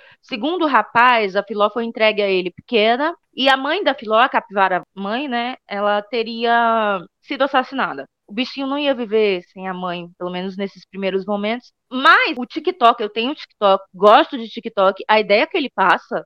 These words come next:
pelo menos, é que ele vive uma vida ribeirinha mesmo. E quanto à vida ribeirinha,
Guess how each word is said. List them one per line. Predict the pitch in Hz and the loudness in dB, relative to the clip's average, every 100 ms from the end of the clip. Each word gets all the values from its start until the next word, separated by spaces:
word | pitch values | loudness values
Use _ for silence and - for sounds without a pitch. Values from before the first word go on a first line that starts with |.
| _ | _
pelo | 214 196 | 4 4
menos, | 190 190 214 | 0 -4 -2
é | 220 | -2
que | 247 | -2
ele | 240 | -6
vive | 185 214 190 254 285 | -4 -6 -4 -4 -4
uma | 226 233 | -4 -4
vida | 202 202 | -2 -4
ribeirinha | 220 196 247 427 302 175 | 0 2 2 0 -2 -4
mesmo. | 156 135 - - | -8 -16 -20 -10
E | 254 | -8
quanto | - 320 392 | 2 2 4
à | 311 | 2
vida | 247 214 214 | 2 0 0
ribeirinha, | 208 175 175 196 240 | 0 0 -2 0 -2